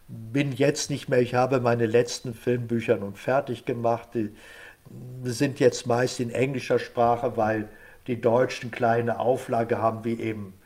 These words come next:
dieses, äh, äh, dieses Bienenstich und Hakenkreuz bei Mühlbayer oder ein Buch, das nicht beachtet worden ist,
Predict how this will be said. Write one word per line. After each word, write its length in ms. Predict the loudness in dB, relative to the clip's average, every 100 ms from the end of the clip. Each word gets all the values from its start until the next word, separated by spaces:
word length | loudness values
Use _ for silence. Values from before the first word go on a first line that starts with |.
| -20 -8
dieses, 420 | -2 0 0 2
äh, 260 | 4 4 2 -10 -20 0
äh, 280 | 4 4 4
dieses 340 | -2 -4 -6
Bienenstich 560 | -4 -4 -2 -6 -10 -8
und 160 | -6 0
Hakenkreuz 680 | 0 0 -8 -4 -2 -2
bei 140 | -2 -4
Mühlbayer 760 | -2 -4 -2 0 2 0 -2
oder 200 | -4 -4
ein 180 | -4 -6
Buch, 200 | -8 -8
das 240 | -8 -10 -8
nicht 240 | -10 -6
beachtet 500 | -8 -6 -10 -10 -6
worden 200 | -2 0
ist, 180 | -2 -8